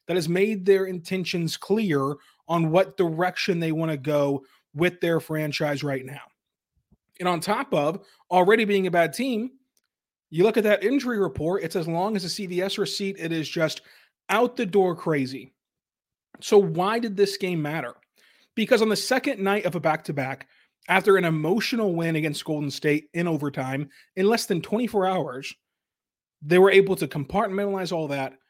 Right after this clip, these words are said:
play their third game in four nights, do it without J-Dub, who is dealing with a hip injury, uh, that he sustained against Golden State. Not a ton of juice when you're playing on the road in Portland on getaway day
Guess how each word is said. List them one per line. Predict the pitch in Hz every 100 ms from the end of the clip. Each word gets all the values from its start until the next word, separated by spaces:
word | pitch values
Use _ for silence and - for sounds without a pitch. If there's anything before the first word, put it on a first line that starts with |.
| _ _ _
play | 180 180
their | 175 160
third | - 190 220 202
game | 190 190 160
in | 135
four | 170 180
nights, | 170 139 127 - - - _ _ _ 151 135
do | 196
it | 247
without | 196 175 208 254
J-Dub, | - 208 202 151 127 131
who | 139 143
is | -
dealing | 170 170
with | 160 147
a | 139
hip | 165 170
injury, | 156 139 147 151 143 _ _ -
uh, | 143 135
that | 143
he | 135
sustained | 147 - 156 156 147
against | 147 -
Golden | 143 131
State. | - 156 123 - - _ _ _ _ _ _ _ _ 151
Not | 156 190
a | 262
ton | 262
of | 247
juice | 165 233 226 - -
when | 185
you're | 170
playing | 196 190 170
on | 202 202
the |
road | 185 175 175 175 160 - -
in | 175 170
Portland | 165 165 151 156 160
on | 143 170 175
getaway | 170 160 156 143
day | 151 147 147